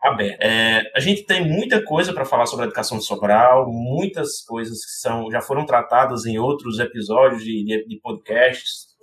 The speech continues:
feitos por outros profissionais que até já trabalharam aí na educação em Sobral. Então, a gente não tem como dar de conta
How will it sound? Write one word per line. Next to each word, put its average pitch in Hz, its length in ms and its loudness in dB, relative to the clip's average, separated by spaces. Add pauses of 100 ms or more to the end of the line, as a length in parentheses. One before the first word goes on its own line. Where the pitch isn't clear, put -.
(120)
feitos 123 380 -6
por 110 180 -10
outros - 380 -4
profissionais 117 500 -4
que - 80 -10
até 127 200 -2
já 127 120 0
trabalharam 120 640 2
aí 110 460 -4
na 104 120 -4
educação 104 340 -8
em - 20 -10
Sobral. 123 480 0
Então, 175 240 4
a 180 40 2
gente 196 260 0
não 196 180 0
tem 202 160 0
como 190 260 -2
dar 180 120 6
de 175 100 0
conta 165 420 -2